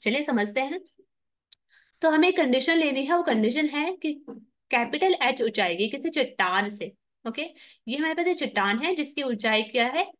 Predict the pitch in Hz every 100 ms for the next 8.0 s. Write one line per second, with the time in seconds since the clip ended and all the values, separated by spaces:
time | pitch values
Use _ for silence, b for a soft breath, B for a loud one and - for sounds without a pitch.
0 | - 175 - 233 233 190 180 208 208 _
1 | _ b b b _ 269 339 349 349 330
2 | 294 302 320 349 330 226 220 185 208 254
3 | - 277 285 339 349 370 277 208 196 254
4 | 214 196 269 220 208 196 240 285 247 175
5 | 165 220 269 302 302 185 165 170 160 156
6 | 202 - _ 254 285 311 302 302 294 349
7 | 339 254 262 262 202 185 208 262 269